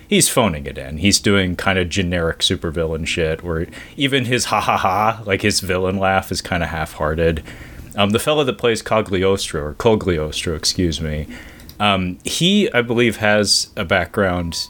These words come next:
in giving these kinds of performances, and he actually acquits himself pretty well. But yeah, it's kind of amazing that you guys pointed out that you, like, even as children, this movie didn't work for you.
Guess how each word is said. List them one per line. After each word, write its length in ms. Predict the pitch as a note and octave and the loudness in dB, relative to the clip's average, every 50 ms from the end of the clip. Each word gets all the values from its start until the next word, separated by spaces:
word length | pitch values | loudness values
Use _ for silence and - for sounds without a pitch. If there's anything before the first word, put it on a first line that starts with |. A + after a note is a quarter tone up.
| - - - | -12 -8 -2
in 380 | A2 G#2 G2 F#2 F#2 F2+ F2 E2 - - - - - - | 0 2 2 2 0 -2 -4 -4 -8 -12 -20 -16 -6 0
giving 300 | A#2+ A#2 G#2+ G#2+ G2 F2+ | 0 2 2 2 2 2
these 160 | F#2+ F#2 - | 0 -2 -4
kinds 260 | - - F#2+ F2 D#2+ | -2 -2 -4 -2 -4
of 80 | - - | -4 -4
performances, 720 | G2 E2+ - F#2 E2+ D#2+ D#2 E2 D#2+ - - F2+ E2 E2 | -6 -4 -4 -2 -4 -2 -4 -4 -6 -6 -6 -6 -4 -2
and 140 | F#2+ F2+ F2+ | -2 0 2
he 100 | B2 C3+ | 2 4
actually 300 | C3+ B2 - - A#2 G2+ | 4 4 4 4 4 4
acquits 300 | F#2 - - F#2 - - | 4 4 0 -2 -2 -2
himself 360 | F#2+ E2+ - - F#2 E2 - | -4 -4 -4 -2 -2 -4 -4
pretty 220 | - - E2+ E2 D#2 | -4 -4 -4 -4 -4
well. 420 | D#2 D#2 E2 E2 D#2 D#2 D#2 D2+ D2+ - | -4 -4 -4 -4 -4 -4 -4 -6 -4 -2
But 200 | F#2+ F2 E2+ - - - - - - - - - - - - - - - - - - - _ - - - - | 0 0 0 0 -2 -18 -20 -20 -20 -20 -20 -20 -20 -20 -20 -20 -20 -20 -20 -20 -20 -20 _ -20 -20 -20 -8
yeah, 180 | - D3+ C#3 C3+ | -2 0 0 2
it's 220 | A#2 B2+ B2 - | 2 2 0 0
kind 180 | - D#3 C#3+ C#3 | 0 0 2 2
of 80 | C3+ B2+ | 2 2
amazing 440 | A#2 G#2+ A2+ A2+ G#2+ G2+ G2+ F#2 | 2 2 2 2 2 2 0 0
that 120 | F2 F#2 D2+ | 0 -2 -2
you 80 | F#2 | -2
guys 220 | F#2 F#2+ F2 F2 - | 0 0 0 0 -2
pointed 360 | - - F#2 F2 E2+ E2+ E2 | -4 -4 -4 -4 -4 -2 -2
out 220 | E2+ E2+ E2 E2 | -2 -2 -2 -2
that 120 | - F2+ G2+ | -2 -2 0
you, 140 | G#2 G#2+ G2+ | 2 4 4
like, 200 | F#2 E2 - - - | 4 2 0 -2 0
even 380 | A2 B2 B2 A2+ C#3 C3+ B2 | 2 2 4 4 4 2 2
as 300 | B2 - G2 F#2+ F2+ - | 2 2 2 2 2 2
children, 520 | - - - - F2+ F2 - - D#2 - - - - - - - - - - - - - - - - | 0 -2 0 2 0 0 0 -4 -10 -10 -12 -14 -20 -20 -20 -20 -20 -20 -20 -20 -20 -20 -20 -12 -4
this 220 | F#2 F2 - - | -2 -2 0 2
movie 220 | G2 F2+ E2 G2+ F#2 | 2 2 4 4 4
didn't 280 | D#2+ F#2+ F#2 F2 D#2 | 4 2 0 0 -2
work 220 | D#2+ D2+ C#2+ - - | -4 -6 -6 -8 -12
for 120 | - - | -18 -16
you. 180 | - - - | -16 -14 -16